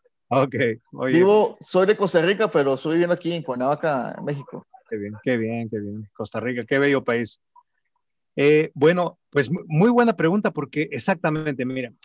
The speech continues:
Speaker 1: eh, estaba platicando hace unos días con un, un editor de aquí de Barcelona, por cierto, saludos a Barcelona. <laughs> Eh, eh, sí, hay unos amigos ahí que son de Barcelona por ahí. Eh,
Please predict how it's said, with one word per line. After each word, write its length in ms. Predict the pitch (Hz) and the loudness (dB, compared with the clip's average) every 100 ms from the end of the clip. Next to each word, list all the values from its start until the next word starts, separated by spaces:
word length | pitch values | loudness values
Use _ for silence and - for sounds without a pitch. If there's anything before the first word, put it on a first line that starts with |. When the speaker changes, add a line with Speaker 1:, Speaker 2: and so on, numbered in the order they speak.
| - | -6
Speaker 1:
eh, 540 | 135 143 139 131 131 135 | -2 0 0 0 -4 -6
estaba 360 | 123 - 156 | -6 0 0
platicando 460 | 156 147 143 156 160 | 0 -4 -2 2 2
hace 160 | 151 | 0
unos 180 | 156 156 | -2 0
días 280 | 143 165 165 | 2 0 0
con 180 | - 135 | -2 -4
un, 300 | 147 147 156 | -4 -6 -8
un 180 | 147 147 | -6 -4
editor 500 | 147 135 - 180 180 | -2 -2 2 2 2
de 100 | 123 | -2
aquí 160 | 113 139 | -4 -2
de 80 | |
Barcelona, 520 | 131 127 120 123 170 185 | -2 -2 -4 -2 -2 -2
por 160 | 117 | -6
cierto, 220 | 120 135 | -6 -8
saludos 400 | 120 120 135 147 | -6 -4 0 0
a 60 | 131 | 0
Barcelona. 640 | 117 107 117 131 165 156 165 _ _ _ _ _ _ - | -2 -2 -2 -2 -2 -4 -8 _ _ _ _ _ _ -12
<laughs> 520 | 135 - 120 120 - - - - - - | -12 -12 -16 -16 -20 -20 -20 -20 -20 -4
Eh, 380 | 139 147 147 139 143 - - | 0 2 2 0 -4 -16 -10
eh, 680 | 143 139 139 135 131 127 120 | -6 -4 -2 -2 -2 -4 -4
sí, 160 | - 139 | -2 0
hay 140 | 139 | 0
unos 380 | 147 135 135 131 | 0 -4 -6 -6
amigos 360 | 123 131 120 | -6 -6 -6
ahí 140 | 120 117 | -8 -8
que 100 | 110 | -10
son 160 | 123 | -10
de 80 | 117 | -6
Barcelona 480 | 110 95 107 110 104 | -6 -6 -8 -8 -8
por 180 | 101 101 | -8 -10
ahí. 180 | 101 101 _ _ _ - - | -10 -14 _ _ _ -20 -4
Eh, 280 | 143 147 | 0 0